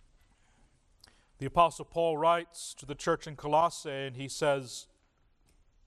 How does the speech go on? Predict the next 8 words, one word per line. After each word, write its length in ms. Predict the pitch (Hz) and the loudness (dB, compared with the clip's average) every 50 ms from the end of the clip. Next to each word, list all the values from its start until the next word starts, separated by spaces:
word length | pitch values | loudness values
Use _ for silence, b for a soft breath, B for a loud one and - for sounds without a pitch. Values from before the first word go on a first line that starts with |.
| _ _ _ _ _ _ B B B B B B B B B B B | _ _ _ _ _ _ B B B B B B B B B B B
"Therefore, 680 | - 123 165 196 214 214 208 - 226 220 208 196 190 190 | -2 2 4 6 6 4 2 0 2 4 4 4 2 2
as 220 | 190 180 175 - | 0 -4 -6 -8
you 100 | 180 185 | -10 -8
received 920 | 175 170 170 - - - - 247 240 214 170 156 151 165 185 160 - - _ _ - | -8 -8 -6 -6 -8 -8 -6 -6 -4 -4 -4 -4 -6 -6 -8 -10 -14 -20 _ _ -4
Christ 540 | - - 196 185 185 185 - - - - - - | 2 4 4 4 4 0 -4 -10 -14 -16 -18 -14
Jesus 680 | - - 196 202 196 170 - - 147 127 - - - - | -8 -6 -4 -4 -4 -4 -4 -6 -6 -6 -6 -10 -10 -4
as 300 | - 156 156 143 127 - | -2 -2 -2 -2 -6 -8
the, 140 | - 151 151 | -8 -8 -10